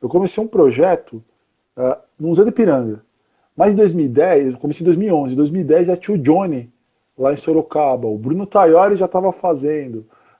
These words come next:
ah, e aí você vai pegando um aqui, o Pastor Edu lá em São Bernardo. E aí você pega e, e, e os caras, "Não, vou junto com você, Bob, porque você tem uma ideia legal de juntar a galera." Eu falei, "Caramba."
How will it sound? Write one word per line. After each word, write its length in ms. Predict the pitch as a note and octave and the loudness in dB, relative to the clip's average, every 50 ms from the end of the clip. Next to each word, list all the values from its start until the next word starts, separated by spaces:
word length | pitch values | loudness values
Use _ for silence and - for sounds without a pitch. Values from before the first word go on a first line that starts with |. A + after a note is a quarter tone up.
| _ | _
ah, 240 | - C3+ C#3 C#3+ D#3+ - | -4 -2 -2 -2 0 2
e 80 | D#3+ D#3+ | 4 4
aí 100 | F#3 F#3+ | 4 4
você 140 | F#3+ - G3 | 2 0 0
vai 120 | G#3+ G3+ | 0 2
pegando 320 | G#3 G3+ F3 F3 G3 F3+ | 2 4 4 4 4 2
um 180 | F3 F#3 G3+ F#3+ | 2 0 0 0
aqui, 320 | - - - - G3+ G3+ | -2 -2 -4 -4 0 0
o 80 | G3 F#3 | 0 2
Pastor 380 | - F#3 E3+ - - - G#3 G#3 | 2 0 -4 0 0 2 4 4
Edu 320 | F#3 D#3 C#3+ F3 G3+ G#3 | 4 4 2 -2 -2 0
lá 120 | G3+ G3 | 0 0
em 60 | F#3+ F3+ | -2 -4
São 180 | - - F#3+ | -8 -8 -6
Bernardo. 640 | F#3 F#3 F3+ E3+ D#3 D3+ D3 C#3+ C3+ B2+ A2+ A2+ A2 A2 _ _ _ _ _ _ _ _ _ _ _ _ _ _ _ _ _ _ _ _ _ | -4 -4 -4 -4 -4 -4 -6 -6 -6 -8 -8 -10 -14 -16 _ _ _ _ _ _ _ _ _ _ _ _ _ _ _ _ _ _ _ _ _
E 100 | - F3+ | 2 4
aí 120 | G3+ A3+ B3 | 4 4 4
você 280 | A3+ A#3+ A3+ - - | 4 2 2 2 0
pega 600 | E3+ - - F#3 G3+ A3+ G#3 D#3+ C#3 B2+ A#2+ A#2+ - _ _ _ _ _ _ - | -2 2 2 4 4 4 4 4 2 2 2 -2 -8 _ _ _ _ _ _ -8
e, 720 | E3+ E3+ G3 G#3 G#3+ A3 G#3+ G#3+ G#3+ - F#3+ F#3+ F#3+ G3+ _ - | -6 -4 -2 -2 -2 -2 -4 -4 -6 -6 -6 -6 -6 -8 _ -8
e, 120 | F#3 F3+ | -4 -2
e 40 | F3 | 0
os 140 | F#3 F3 - | 0 -2 -2
caras, 360 | - G3+ F#3+ G#3 G#3+ F#3 E3 | 0 2 2 4 2 2 0
"Não, 360 | F#3 G3+ A#3 A3 F3 C3 B2 - _ _ | -2 -4 -2 -2 -4 -4 -8 -12 _ _
vou 160 | - C3 F3 | 2 4 4
junto 200 | E3+ D3 F#3 F3+ | 4 4 0 -2
com 100 | - G3 F#3 | -2 0 0
você, 360 | A3+ A#3 A#3 - - G#3 A3+ | 0 0 0 2 2 2 4
Bob, 300 | F#3 D#3 C#3+ C3+ B2 A#2+ | 2 2 0 -2 -4 -6
porque 380 | A2+ - C3 - D#3 D#3+ F3+ F#3+ G3 G3 F#3 _ _ _ _ _ _ _ _ _ | -12 -16 -10 -6 -2 0 0 -2 -2 -6 _ _ _ _ _ _ _ _ _ _
você 380 | F3 E3 D3 C3 - - E3 | -14 -12 -12 -6 -2 -2 -2
tem 160 | D#3+ - F#3 | 0 0 -2
uma 160 | F#3 F#3 F#3 F#3 | -2 0 0 0
ideia 200 | E3+ D#3 F3+ F3+ | 0 0 0 0
legal 300 | G#3+ G#3+ D#3+ E3 E3+ F3+ | 2 2 2 2 2 2
de 80 | D#3+ | 2
juntar 220 | D#3+ F3+ F3 - F3 | 0 -2 -2 -2 0
a 40 | |
galera." 380 | D#3+ F#3+ G#3+ F#3+ E3 E3+ F3+ D#3 | 0 2 2 2 0 0 -2 -2
Eu 20 | |
falei, 140 | - - E3 | -4 -8 -12
"Caramba." 600 | - - F#3 F3+ F#3+ E3 E3+ G3 G#3 F#3+ D3 B2 | -10 -4 -2 0 2 2 2 0 0 -4 -6 -8